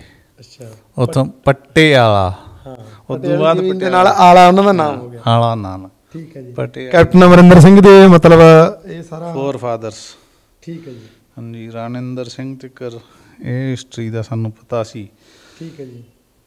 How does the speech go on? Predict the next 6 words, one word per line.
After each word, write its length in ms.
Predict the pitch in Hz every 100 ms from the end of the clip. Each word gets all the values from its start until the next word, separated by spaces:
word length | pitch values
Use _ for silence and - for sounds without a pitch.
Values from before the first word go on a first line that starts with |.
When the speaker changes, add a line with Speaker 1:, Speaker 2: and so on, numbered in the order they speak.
| _
Speaker 2:
ਤੇ 260 | 110 107 107 _ _ _ _ _ _ _ _ _ _ _ _ _
Speaker 1:
ਤੇ 320 | 160 156 170 -
Speaker 2:
ਇਹ 300 | 139 160 170 170
ਸਾਡੇ 380 | - 143 147 156
ਗ੍ਰੈਂਡਫਾਦਰ 800 | 147 135 135 139 135 139 139 139
ਦੇ 360 | 135 143 139